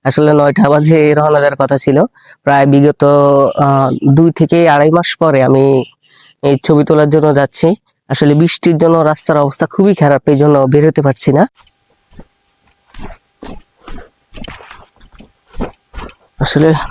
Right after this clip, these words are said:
প্রচুর লেট হয়ে গিয়েছে।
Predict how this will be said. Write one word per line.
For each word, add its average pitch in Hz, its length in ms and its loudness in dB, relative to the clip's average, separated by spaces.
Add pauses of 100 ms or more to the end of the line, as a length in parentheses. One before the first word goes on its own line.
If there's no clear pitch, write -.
(920)
প্রচুর 196 440 0
লেট 160 320 2
হয়ে 151 180 2
গিয়েছে। 143 420 0